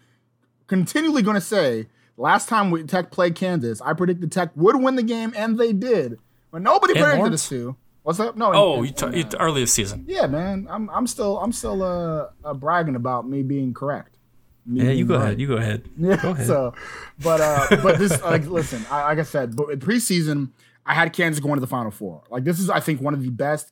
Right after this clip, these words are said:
Speaker 1: Kansas Jayhawk teams we've seen in a while. And, and though they've had, and, and I, I'm about to say that they've, they, s-, times they haven't looked as great, they're still sixteen and two. So <laughs> I'm saying, I'm looking at this team and saying, "Well, you know, they've,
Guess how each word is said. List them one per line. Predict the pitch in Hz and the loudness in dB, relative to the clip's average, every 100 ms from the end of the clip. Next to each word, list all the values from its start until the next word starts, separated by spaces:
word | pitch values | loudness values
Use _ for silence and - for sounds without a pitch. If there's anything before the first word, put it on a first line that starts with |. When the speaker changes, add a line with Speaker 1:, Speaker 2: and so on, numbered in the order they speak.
| _ | _
Speaker 1:
Kansas | - 147 143 135 | -8 -4 -4 -4
Jayhawk | 104 127 117 113 - | -4 -4 -4 -6 -10
teams | - 104 101 95 - _ _ | -8 -6 -4 -6 -12 _ _
we've | 151 165 | -2 0
seen | 208 202 | 2 2
in | 196 | 2
a | |
while. | 175 160 175 110 | 2 0 -2 -4
And, | 123 139 139 | -6 -4 -4
and | 143 139 135 - _ | -4 -4 -6 -10 _
though | 139 180 | -2 0
they've | 254 254 | 2 0
had, | 202 202 214 208 | 2 2 2 0
and, | 165 | -2
and | 170 160 165 | -2 -2 0
I, | 156 | -2
I'm | 151 147 | 0 2
about | 214 | 2
to | 180 | 2
say | 180 | 0
that | 170 | 0
they've, | 147 151 127 - - - | 0 -2 -4 -14 -20 -6
they, | 156 147 143 143 147 | -2 0 -2 -6 -6
s-, | 143 - 147 | -2 0 -2
times | 143 165 170 175 160 | 0 2 4 2 0
they | |
haven't | 151 160 156 | 2 2 2
looked | 147 160 - | 0 -2 -2
as | 139 156 156 | 2 2 2
great, | 131 143 185 285 _ _ | -2 0 0 0 _ _
they're | 226 | -6
still | - 403 | -4 -2
sixteen | - 370 - 359 | -2 0 0 0
and | 311 | 0
two. | - 403 - - _ _ _ | 0 0 -2 -6 _ _ _
So | - 302 | -2 2
<laughs> | |
I'm | 269 - - | 4 2 -2
saying, | - - 403 370 - - | -6 -2 -2 -2 -6 -2
I'm | 226 330 | 0 2
looking | 320 262 | 0 0
at | 254 | 0
this | 226 - | 0 0
team | 247 | 0
and | 214 | 0
saying, | 240 220 | -2 -4
"Well, | 240 240 | -4 -2
you | 254 | -2
know, | 240 214 202 | -2 -2 0
they've, | 196 196 | 0 0